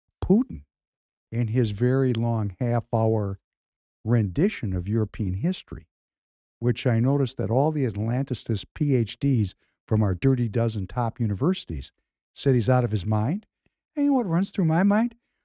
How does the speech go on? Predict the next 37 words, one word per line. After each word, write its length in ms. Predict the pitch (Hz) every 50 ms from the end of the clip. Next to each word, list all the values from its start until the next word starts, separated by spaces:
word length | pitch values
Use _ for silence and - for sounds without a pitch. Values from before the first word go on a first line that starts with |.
| _ _ _ _
When's 220 | - 196 262 277 269
the 60 | 277
last 300 | 233 220 214 202 - -
time 200 | - 196 190 180
you 140 | 185 254 285
were 120 | 262 202
in 100 | 151 139
the 40 | 127
Ukraine 540 | 120 120 113 98 - - 135 120 117 110 107
there? 300 | 104 98 95 92 87 - - _ _ _ _ _ _ _ _ _ _ _
Uh, 340 | 117 113 110 101 95 87 85 - _ _ _ _ _ -
oh, 100 | 113 113
I 100 | 113 120
could 140 | - 117 104
give 200 | 110 117 104 110
you 80 | 107
a 20 | 98
list 300 | 101 135 151 - - -
of 120 | 73 64
'em. 120 | - - _ _ _ _ _
That's 160 | - 98 90
just 260 | - - 117 98 - - - 139 - - _ _
Ann 260 | - 127 131 131 127
Applebaum. 640 | 135 143 143 - - 95 90 95 82 73 71 78 73 - _
Uh, 360 | 101 101 98 98 98 95 90 90 - _ _ _ _ _ _ _ _
there's 180 | - 214 202
just 160 | - 247 - -
a 60 | 185
whole 320 | - - 208 202 196 180
group 460 | 156 143 - - 196 214 196 165 -
of 100 | 123 110
these 180 | 113 127 127 -
people 440 | - - 190 196 202 - - 113 98
that 200 | 110 110 110 107
are, 200 | 107 104 101 - - _ _ _ _ _ _
Bill 200 | - 294 294 285
Kristol, 460 | 285 - 262 233 208 - - - -